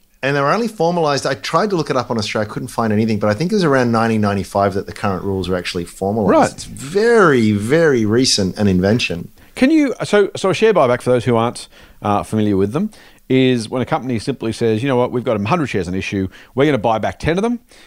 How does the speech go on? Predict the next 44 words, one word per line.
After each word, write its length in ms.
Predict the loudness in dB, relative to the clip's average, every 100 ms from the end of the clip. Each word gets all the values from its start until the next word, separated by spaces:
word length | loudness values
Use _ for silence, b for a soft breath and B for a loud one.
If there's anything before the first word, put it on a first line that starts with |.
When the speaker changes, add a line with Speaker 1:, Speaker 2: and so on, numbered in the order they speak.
| b -4
Speaker 2:
Uh, 280 | 0 0 0
therefore, 520 | 0 -2 0 2 2
the 60 | 2
remaining 280 | 0 0 0
ninety 240 | 0 0
shares 320 | -2 0 0
simply 260 | -2 -4 -2
have 140 | 0
a 120 | 2
larger 340 | 2 0 0 -2
proportional 500 | -6 -2 0 0 -4
ownership 340 | -2 -4 -6 -10
of 120 | -10
the 60 |
company. 460 | -6 -4 -2 -4 -6 B B -2
And 100 | 0
you 100 | 4
would 140 | 2
do 100 | 4
Speaker 1:
Yeah, 40 | 4
Speaker 2:
it 40 |
Speaker 1:
they 60 | 4
Speaker 2:
if 80 | 4
you're 120 | 2
Speaker 1:
tear 80 | 2
Speaker 2:
a 40 |
Speaker 1:
the 60 | 0
other 60 | -2
Speaker 2:
company. 100 | -2
Speaker 1:
ones 200 | -4 -6
up. 180 | -10 -4
Speaker 2:
Yeah, 260 | 2 2 2
you 140 | -2
would 80 | 4
do 100 | 6
it 60 |
if 100 | 4
you're 120 | 2 0
a 40 |
company, 420 | 0 -2 -2 -4 B B B
if 200 | -2 0
you 100 | 0
wanted 320 | 0 2 2 0
to, 400 | 0 2 0